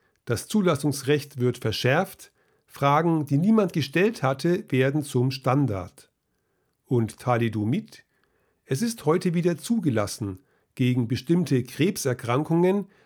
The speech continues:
und Komplikationen bei Lepra. Unter strengsten Auflagen, nicht für Schwangere. Dabei macht man sich genau die Eigenschaft zunutze, die den Embryo schädigte, die Hemmung der Angiogenese.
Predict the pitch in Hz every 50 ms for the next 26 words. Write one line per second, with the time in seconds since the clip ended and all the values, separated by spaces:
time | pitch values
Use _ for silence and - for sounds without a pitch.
0 | _ _ _ - 143 147 156 143 139 - - 139 131 131 131 123 - 131 123 -
1 | - - 156 180 185 170 147 135 131 - 117 110 107 107 107 101 104 120 160 208
2 | - - - 101 95 95 90 - - _ _ _ _ _ _ _ _ _ _ _
3 | _ - 143 135 131 117 - - - 151 151 147 - - 139 - 139 170 190 180
4 | - 123 110 101 101 95 95 98 92 - _ _ _ - 143 175 170 - - -
5 | 123 110 - - 131 131 139 123 107 101 95 92 90 - - _ _ _ _ _
6 | _ _ _ _ _ _ _ _ - 135 139 170 175 175 - - 139 156 165 -
7 | - - 180 175 151 175 143 - - - 135 123 117 117 135 185 208 180 - -
8 | - 208 226 233 - 123 120 127 139 135 139 143 139 135 - - - 139 120 147
9 | 208 214 - - - 143 160 175 - - _ _ _ _ _ - 147 131 135 123
10 | - - 147 202 220 208 147 143 135 139 151 147 - - 175 196 202 156 131 110
11 | - - - 101 92 - - _ _ _ _ _ _ _ _ _ _ 143 131 104
12 | 120 120 127 135 151 160 143 131 127 120 - 120 117 120 123 120 117 135 135 135
13 | 147 147 147 156 170 180 170 139 - - 113 -